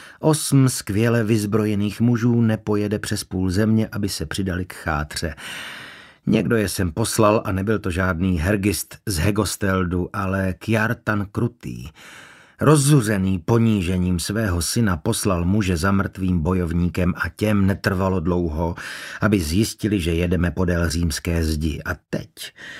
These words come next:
když jsem se s Gutredem vzdálil od cvičících vojáků a ocitli jsme se v malém údolí sami,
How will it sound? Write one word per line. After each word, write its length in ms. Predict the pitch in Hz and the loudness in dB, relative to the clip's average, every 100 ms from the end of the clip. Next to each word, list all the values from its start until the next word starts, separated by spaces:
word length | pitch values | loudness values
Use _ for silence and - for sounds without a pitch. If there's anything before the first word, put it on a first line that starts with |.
| - - - - | -18 -20 -20 -2
když 260 | 104 143 | 2 4
jsem 320 | - 156 143 135 | 4 4 4 4
se 280 | - 95 | 0 0
s 80 | 92 | 0
Gutredem 560 | 95 131 123 101 90 87 | 0 0 2 2 2 0
vzdálil 520 | 87 87 98 98 92 | 0 2 2 2 0
od 200 | 110 - | -2 -10
cvičících 640 | - - 127 117 104 104 85 | -6 -2 -2 -2 -4 -4 -2
vojáků 640 | 90 92 92 - 92 - | 0 0 -2 -2 -4 -2
a 200 | 98 - | -6 -2
ocitli 400 | 131 - 117 98 | -2 -2 -2 -2
jsme 180 | - 92 | -2 -4
se 180 | - 87 | -2 0
v 100 | 87 | 2
malém 380 | 98 107 87 95 | 2 2 0 0
údolí 360 | 110 104 87 78 | 0 0 -2 -4
sami, 340 | - 90 | -2 -2